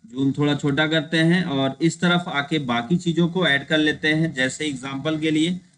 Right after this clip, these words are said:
मान लीजिए आप कुछ चीज़ें यहाँ पे numbering करके या इस तरीके से लिखना चाहते हैं, तो आप यहाँ पे अपना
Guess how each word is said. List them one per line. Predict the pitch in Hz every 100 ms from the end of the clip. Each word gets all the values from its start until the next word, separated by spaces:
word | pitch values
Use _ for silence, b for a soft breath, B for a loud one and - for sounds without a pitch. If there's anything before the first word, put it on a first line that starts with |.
| _
मान | 123 135
लीजिए | 151 151 165
आप | 160 160
कुछ | 165 -
चीज़ें | - 147 139 156
यहाँ | 147 151
पे | 160 156
numbering | 135 131 139 147
करके | 151 143 147 151 147 - _ -
या | 123 127
इस | 127 -
तरीके | 143 135 139
से | 143 156
लिखना | 139 131 139
चाहते | 135 139 143
हैं, | 143
तो | 147
आप | 143 139
यहाँ | 139 135
पे | 143
अपना | 123 143 220 -